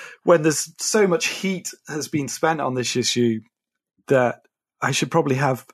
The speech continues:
a stronger opinion about it, but I kind of think,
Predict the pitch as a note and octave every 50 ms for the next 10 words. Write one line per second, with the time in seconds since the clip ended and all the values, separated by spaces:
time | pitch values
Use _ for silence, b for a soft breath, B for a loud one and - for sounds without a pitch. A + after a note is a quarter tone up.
0 | _ _ - - C#3 - - - - - _ _ _ _ _ - - E3 E3+ G3+
1 | G#3 F#3 D#3+ C#3+ C3+ B2 A#2 A#2+ - - E3+ F#3 G3+ F#3 E3 D3 C3 A#2+ A2+ A#2
2 | A2+ G#2 - - - - - - - - F#3+ - - C4 C4+ C4 A#3 - A#3+ A#3+
3 | G3+ - -